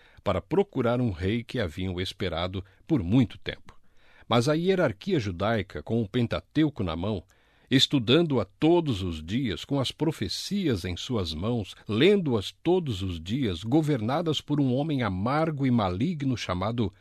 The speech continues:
Herodes, contentavam-se em ser totalmente indiferentes ao que estava acontecendo a oito quilômetros de distância. E aqui novamente vemos a atitude constante de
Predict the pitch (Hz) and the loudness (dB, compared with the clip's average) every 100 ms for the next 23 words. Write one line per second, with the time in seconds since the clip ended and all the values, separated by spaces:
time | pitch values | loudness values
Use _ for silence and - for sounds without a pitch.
0 | _ 139 120 110 151 127 - - - _ | _ 0 4 6 4 2 -6 -10 -14 _
1 | _ _ _ - 208 185 143 110 135 151 | _ _ _ 2 2 4 2 2 0 2
2 | 156 165 151 - 160 - - - - 151 | 2 2 0 0 -4 -4 -12 -4 4 4
3 | - 160 156 - 190 196 - 156 123 147 | 4 2 2 2 2 4 4 2 4 2
4 | - 165 165 147 - 139 117 147 - 139 | 0 0 2 0 0 2 2 0 -2 -2
5 | 120 123 135 127 - 110 117 127 156 139 | 0 -2 -4 -4 -2 -2 -2 -4 -4 -2
6 | 113 117 131 - - 165 139 160 226 - | 0 -2 -4 -10 -4 2 4 4 2 -2
7 | 175 151 104 117 143 143 131 123 165 160 | -2 2 4 2 0 0 -2 -2 -2 -4
8 | - 101 113 - 69 - _ _ _ _ | -2 -2 -2 -4 -10 -14 _ _ _ _
9 | _ - - - 143 - 240 214 156 127 | _ -20 -16 4 4 6 4 6 6 4
10 | 156 151 107 143 131 120 123 113 - 123 | 4 4 4 2 2 2 0 -4 -4 -2
11 | 139 156 135 - - - 185 190 - 95 | -2 0 0 -2 -4 0 2 0 -2 -6